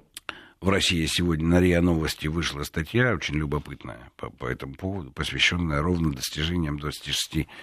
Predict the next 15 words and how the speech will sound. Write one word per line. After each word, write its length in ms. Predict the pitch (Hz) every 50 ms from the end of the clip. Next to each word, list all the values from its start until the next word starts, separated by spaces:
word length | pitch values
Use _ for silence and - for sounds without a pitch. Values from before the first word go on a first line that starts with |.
| - - -
лет 260 | 82 90 92 85 -
независимости. 680 | 82 85 82 85 85 80 71 - - 62 64 - - -
Поэтому 400 | - - 92 87 80 85 90 87
поговорим, 520 | 85 85 80 90 101 104 110 113 110 107 - - - _ _ _ _ _ _ _ _ -
э, 320 | 73 71 69 65 64 64 65 -
с 40 |
Ростиславом 680 | 85 85 78 - - - - - 87 78 69 65 64 - - _ - -
об 180 | 76 78 -
этом 240 | 104 92 92 82 76
подробно, 640 | 76 95 92 95 104 110 107 95 82 71 65 69 67 -
как 180 | - 76 - -
обычно, 300 | 82 92 92 - 76 71
в 60 | 76
десять 260 | 76 69 - - -
утра. 200 | 67 65 60 -